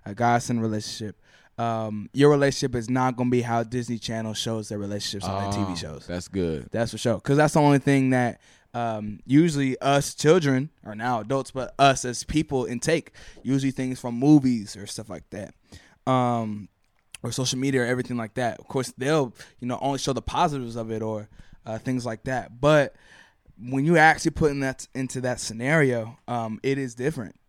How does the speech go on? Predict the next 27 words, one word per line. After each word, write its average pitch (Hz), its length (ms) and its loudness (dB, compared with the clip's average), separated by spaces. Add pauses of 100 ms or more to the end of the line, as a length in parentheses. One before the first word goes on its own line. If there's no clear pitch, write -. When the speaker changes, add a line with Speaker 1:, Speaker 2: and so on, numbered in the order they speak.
(120)
Speaker 1:
and 113 160 -8
it 113 140 -8
is 160 160 -6
tough. 196 320 -4 (320)
Um, 117 520 -8 (200)
thank 113 220 -16
you. - 100 -20 (500)
Um, 120 540 0 (180)
it 160 100 4
gets 165 160 -2
rough 185 480 2
sometimes. 120 640 -12
Speaker 2:
Yeah. 82 280 -6
Speaker 1:
Um, 107 440 -10
Speaker 2:
Yeah. 80 260 -8 (140)
Speaker 1:
yeah. 147 220 -2 (520)
That, 127 220 -6
that's 135 180 -2
one 143 100 0
of 143 40 0
the 139 120 0
main 135 80 -2
things 127 200 -4
I've 123 280 0
learned. 110 380 -14 (540)
Um, 107 580 -4 (840)
yeah. 131 340 4